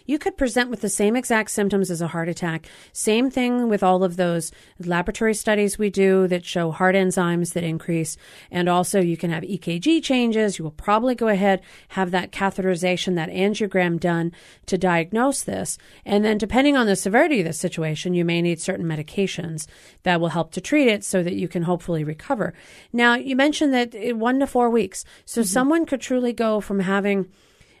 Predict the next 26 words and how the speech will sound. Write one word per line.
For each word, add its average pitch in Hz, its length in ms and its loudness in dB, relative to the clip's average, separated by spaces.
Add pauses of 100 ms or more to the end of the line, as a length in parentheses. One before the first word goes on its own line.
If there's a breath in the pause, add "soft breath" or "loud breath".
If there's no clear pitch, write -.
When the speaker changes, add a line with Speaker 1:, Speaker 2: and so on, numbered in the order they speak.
Speaker 1:
an 202 100 2
episode 208 480 2
where 185 160 2
their 180 140 2
heart 226 260 -2
is 220 140 -6
pumping 190 440 -2 (260 soft breath)
half 254 380 0
of 214 220 -2
what 220 120 0
it 190 120 -2
should - 540 -4 (420 soft breath)
and 185 480 2
it 220 180 0
recovers. - 680 -6
Now, 208 240 2 (720 soft breath)
do 285 100 0
you 311 100 6
think 359 280 2
it 427 80 -4
recovers 247 560 0
because 233 300 -4
of 208 100 -2
all 190 120 2
the 180 60 -2
medications? 302 880 -4